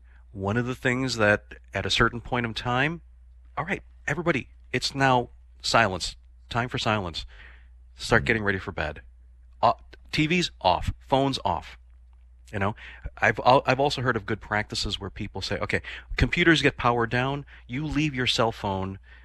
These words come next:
Speaker 1: um, on the kitchen counter. Everybody's accountable."
Speaker 2: Right.
Speaker 1: Everybody's accountable.
Speaker 2: Yeah.
Speaker 1: So leave it there. So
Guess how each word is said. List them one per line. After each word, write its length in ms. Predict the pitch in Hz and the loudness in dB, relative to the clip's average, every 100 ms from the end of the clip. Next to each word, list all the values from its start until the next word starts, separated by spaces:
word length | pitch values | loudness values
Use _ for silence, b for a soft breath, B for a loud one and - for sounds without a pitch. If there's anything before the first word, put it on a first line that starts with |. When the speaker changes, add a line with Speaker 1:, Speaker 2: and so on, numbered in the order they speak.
| b | b
Speaker 1:
um, 300 | - 92 95 | -2 -2 -2
on 140 | 104 101 | -4 -4
the 60 | |
kitchen 460 | - - - - 101 | -8 -6 -2 0 0
counter. 360 | - 92 82 - - - - | 0 0 -2 -6 -16 -20 -2
Everybody's 400 | 120 135 127 107 | 2 2 2 0
accountable." 360 | - 101 90 65 | 0 0 0 -4
Speaker 2:
Right. 120 | 55 - - - - - - - - - | -6 -10 -20 -20 -20 -20 -20 -20 -14 -4
Speaker 1:
Everybody's 380 | 113 113 110 101 | -2 0 -2 -2
accountable. 400 | 107 95 90 76 | -2 -2 -2 -4
Speaker 2:
Yeah. 100 | 71 B B B | -4 B B B
Speaker 1:
So 400 | B - - 98 92 | B 0 6 8 6
leave 480 | 98 101 107 143 151 | 0 -6 0 2 2
it 100 | - | 4
there. 320 | 104 85 - - - - - - - - | 4 4 -2 -14 -20 -20 -20 -20 -20 -6
So 500 | - 113 98 95 | 2 4 4 0